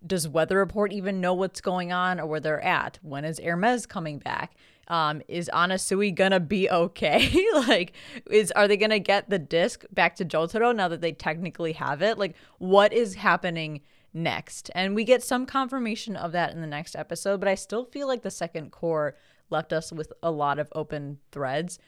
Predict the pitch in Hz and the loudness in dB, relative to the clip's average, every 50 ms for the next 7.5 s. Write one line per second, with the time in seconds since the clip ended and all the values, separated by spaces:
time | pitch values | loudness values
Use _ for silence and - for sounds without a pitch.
0 | _ _ _ - 170 156 151 - 165 147 135 139 - - 143 139 135 143 139 135 | _ _ _ -8 -8 -8 -6 -6 -6 -6 -8 -8 -8 -8 -8 -6 -6 -8 -10 -8
1 | 127 131 139 - - - - - - 143 135 143 143 151 143 143 143 143 147 165 | -10 -10 -12 -12 -16 -18 -14 -10 -10 -10 -8 -8 -10 -8 -8 -8 -6 -6 -4 -4
2 | 170 170 - - _ _ _ _ _ - 156 170 170 160 151 147 143 151 151 - | -4 -4 -4 -8 _ _ _ _ _ -6 -4 -2 0 0 0 -2 -4 -6 -2 2
3 | 190 185 175 170 - - 202 185 135 139 180 - - 190 180 - 180 165 - 180 | 4 4 4 2 2 2 4 4 4 4 2 -2 -4 -6 -2 -2 -2 -2 0 0
4 | 180 180 - - - 165 - - 170 - - 180 165 160 160 147 139 147 156 160 | 0 0 -2 -2 -4 -4 -4 -4 -8 -6 -4 -2 -2 0 -2 -2 -4 -4 -6 -6
5 | 156 - - - 170 160 165 - - - 170 165 165 - - - 160 170 160 - | -6 -8 -8 -6 -4 -4 -6 -8 -12 -10 -10 -10 -8 -6 -4 -2 -2 -2 -4 -6
6 | - 202 190 185 180 180 180 170 - 156 156 156 151 147 143 143 147 147 143 131 | -8 -6 -4 -4 -2 -2 -4 -4 -6 -6 -4 -2 -2 0 0 0 -2 -2 -4 -6
7 | 131 131 - 196 135 131 139 160 180 208 | -8 -10 -6 -4 -2 -2 0 -2 -2 -4